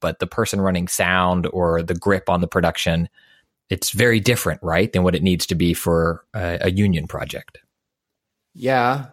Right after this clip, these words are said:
Speaker 2: I, the, the, the Kevin Spacey example is, like, extra problematic in, like, a thousand ways.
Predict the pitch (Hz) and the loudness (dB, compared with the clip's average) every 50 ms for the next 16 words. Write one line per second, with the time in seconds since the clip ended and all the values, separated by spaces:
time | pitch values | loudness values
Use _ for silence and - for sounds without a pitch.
0 | _ _ - 120 131 143 147 143 123 135 156 170 175 165 143 - 127 170 165 156 | _ _ -6 -2 2 2 2 2 2 2 0 2 2 2 0 -2 0 2 2 4
1 | 143 135 104 117 135 147 - 185 190 180 180 147 - 135 165 156 147 151 147 127 | 2 2 -2 -2 -6 -4 0 0 2 2 0 -4 0 2 2 2 2 2 0 0
2 | 113 107 123 117 113 101 117 113 107 107 101 95 - 110 101 95 87 - 80 104 | 2 2 0 0 0 0 0 0 0 0 -2 -2 -4 -4 -4 -4 -4 -6 -8 -10
3 | 110 - - - 107 - - 107 104 101 95 98 95 92 92 92 92 92 90 - | -10 -10 -10 -10 -10 -10 -6 -4 -4 -4 -4 -6 -6 -6 -6 -6 -8 -8 -10 -10
4 | 95 90 90 85 85 87 87 - 110 101 92 90 85 87 87 101 135 170 170 131 | -10 -10 -10 -10 -12 -12 -12 -8 -6 -6 -6 -6 -8 -10 -8 -4 0 2 4 4
5 | 110 107 104 | 2 2 -2